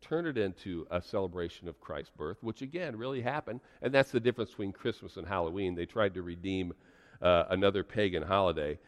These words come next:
and replaced it with something that didn't have any scriptural roots or scriptural truth behind it.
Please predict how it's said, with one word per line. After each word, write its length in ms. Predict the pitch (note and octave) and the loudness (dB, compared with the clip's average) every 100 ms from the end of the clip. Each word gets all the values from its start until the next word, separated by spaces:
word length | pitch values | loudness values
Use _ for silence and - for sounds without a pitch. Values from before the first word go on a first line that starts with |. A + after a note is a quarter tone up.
| - _ - | -20 _ -2
and 120 | F2+ | 0
replaced 440 | F#2 - G2+ F#2+ | -2 2 2 2
it 100 | F2+ | -6
with 80 | F2 | -12
something 340 | - F2+ F#2 E2+ | -6 -4 -4 -6
that 140 | E2 | -2
didn't 220 | A2+ C3 | -2 -2
have 240 | F#2 F2+ E2 | -2 -2 -2
any 160 | E2 | -6
scriptural 540 | D2+ - E2+ - F2+ D#2+ | -10 -8 -8 -8 -12 -10
roots 280 | D#2 D#2+ | -8 -10
or 120 | E2+ D2 | -12 -16
scriptural 460 | - F#2 - E2+ | -10 -10 -8 -12
truth 300 | D2+ F#2 E2 - | -8 -8 -8 -8
behind 320 | E2 F#2+ | 0 0
it. 100 | D#2+ | 0